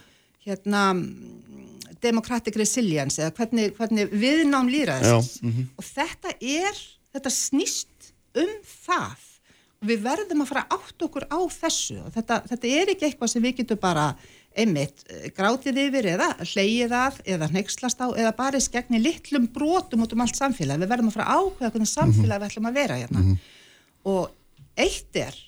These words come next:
Speaker 1: við ætlum ekki að vera samfélag sem stýrist af falsfréttum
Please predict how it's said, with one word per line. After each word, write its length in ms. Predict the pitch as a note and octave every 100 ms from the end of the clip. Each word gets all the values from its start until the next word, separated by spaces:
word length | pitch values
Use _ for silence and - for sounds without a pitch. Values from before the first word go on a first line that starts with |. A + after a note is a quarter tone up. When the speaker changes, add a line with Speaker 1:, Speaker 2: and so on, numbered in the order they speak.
| _ _ _ _
Speaker 1:
við 140 | E3
ætlum 560 | - A3+ G4+ - D#4 D4
ekki 220 | E4+ -
að 80 | A#3+
vera 100 | A3
samfélag 540 | C#4+ C4+ - C#3 E3
sem 180 | F#3 G#3
stýrist 960 | F#3 - - C4+ D#4+ D3+ D3+ A3+ - -
af 340 | - F#3+ F3 E3+ _ _ _ _ _ _ -
falsfréttum 840 | - B3+ C4+ - C4 - C4 F#4